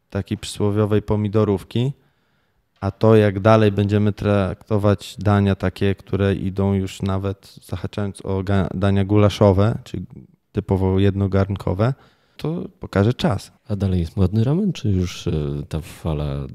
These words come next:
Speaker 2: minęła i już te knajpy takie, które się specjalizują w kuchni tak zwanej azjatyckiej, na przykład ramenu nie serwują,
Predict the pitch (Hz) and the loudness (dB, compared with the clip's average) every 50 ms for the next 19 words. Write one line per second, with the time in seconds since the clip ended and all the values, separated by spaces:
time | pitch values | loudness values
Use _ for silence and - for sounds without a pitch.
0 | - - - - - 90 90 87 90 85 82 80 85 78 71 82 80 76 69 - | -14 -16 -16 -16 -18 -16 -10 -6 -4 -2 0 2 2 2 2 2 2 0 0 -2
1 | 64 69 65 - - - - - - - - - - 104 92 - - - - - | -4 -6 -6 -8 -10 -14 -18 -20 -20 -20 -20 -14 -12 -12 -12 -12 -12 -16 -16 -18
2 | _ _ _ _ - 82 85 78 71 - - - - - - - - - - - | _ _ _ _ -6 -4 -2 -2 -2 -4 -6 -6 -6 -8 -8 -10 -14 -12 -10 -8
3 | - - - 107 - - - - - 85 82 80 80 82 - 80 76 73 78 - | -8 -6 -6 -8 -10 -12 -14 -10 -6 -4 -4 -4 -4 -4 -4 -2 -2 -4 -4 -8
4 | - _ _ _ - 110 95 - - - - - 80 82 80 85 87 85 82 80 | -14 _ _ _ -6 -4 -4 -4 -4 -6 -6 -6 -10 -10 -8 -6 -4 -2 -2 -2
5 | 76 - 98 85 90 87 78 - - 85 - - - - 82 80 - - - - | -2 -4 -6 -6 -4 -6 -6 -6 -8 -10 -12 -12 -8 -6 -4 -4 -4 -6 -12 -20
6 | - - - - _ - 82 - - - - - 76 - - - _ _ - - | -20 -20 -20 -20 _ -10 -10 -10 -10 -10 -8 -8 -8 -8 -10 -16 _ _ -20 -20
7 | _ - - 95 90 90 82 78 80 78 71 - - 98 90 82 76 78 69 58 | _ -10 -6 -2 0 0 0 0 0 -2 -4 -4 -6 -4 -4 -4 -2 -4 -4 -4
8 | 53 | -6